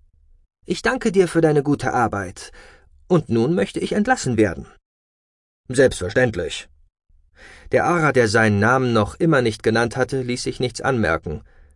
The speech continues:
Doch ich kannte die Spitzköpfe nur zu gut.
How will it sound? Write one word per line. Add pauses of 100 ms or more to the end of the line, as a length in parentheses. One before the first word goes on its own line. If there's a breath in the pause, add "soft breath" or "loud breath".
(240)
Doch
ich
kannte
die
Spitzköpfe
nur
zu
gut.